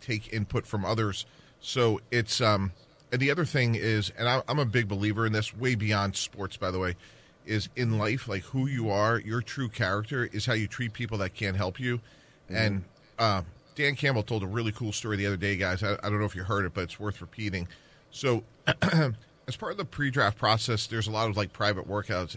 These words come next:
Speaker 1: as you get closer to the draft. And the year that Baker Mayfield came out, um, he was the tight ends coach for the New Orleans Saints. He worked out Mark Andrews at the University of Oklahoma. And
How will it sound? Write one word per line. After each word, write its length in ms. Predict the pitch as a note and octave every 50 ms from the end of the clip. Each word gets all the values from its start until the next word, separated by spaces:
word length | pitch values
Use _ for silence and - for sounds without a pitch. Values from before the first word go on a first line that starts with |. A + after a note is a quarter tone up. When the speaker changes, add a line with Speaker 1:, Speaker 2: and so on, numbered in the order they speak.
| -
Speaker 1:
as 140 | - G#2+ G2+
you 60 | G#2
get 240 | F#2+ G2+ - - -
closer 340 | - - A2 G#2 F#2+ - F#2+
to 140 | - - A2+
the 100 | F#2 F2+
draft. 380 | - A2 G#2 G2+ F#2 F2+ - - - - - - - - - - _ _ _
And 180 | A2+ A2+ A2 A2
the 80 | A2
year 200 | A2 A#2+ C#3 E3+
that 180 | D#3 B2 G#2 -
Baker 260 | B2 A#2 A2+ B2+ A#2+
Mayfield 460 | G#2+ A2+ A2 A2 A2 A#2+ A#2 G#2 G2+
came 260 | - - A#2 G#2+ G2+
out, 280 | G#2 G#2+ A2 G2+ F#2 - - - - _ - - - _
um, 200 | G2 G2+ G2 F#2+
he 100 | G2+ A2+
was 180 | C3 C3+ C3 -
the 60 | G#2+
tight 260 | F2+ - A#2 G#2 G2+
ends 220 | G#2 G#2+ G2 F#2+ -
coach 420 | - - G#2 F#2+ F2+ - - - - - - - - - _ _
for 420 | - - A#2+ A2+ G#2+ G2+ G2 G2
the 120 | - G#2 G#2+
New 180 | G#2 G#2+ G#2
Orleans 260 | G#2 G2+ F#2+ F#2 F2+
Saints. 280 | - - A#2+ G2+ F2+ -
He 160 | - - C3
worked 260 | B2+ B2 C3 B2 A2
out 180 | C3+ A2 G2+ -
Mark 280 | G#2 G#2+ G#2 G#2 - G#2+
Andrews 420 | G2 G#2 G2+ F#2+ F2+ F#2+ F#2 E2+
at 160 | - - F#2
the 80 | - F#2
University 800 | G2 A2 A2 G#2+ F#2 G#2 G#2+ G#2+ - - G#2+ G2 G2 F#2+ F#2 F2 - - - - - - -
of 140 | - G2
Oklahoma. 760 | G2+ D#2 G#2 G#2+ - G#2 G2+ F2 A2+ G#2 G#2 G2 F#2 E2 D#2+ - - - - - - - - - -
And 300 | A#2+ A#2 A#2 A2 G#2+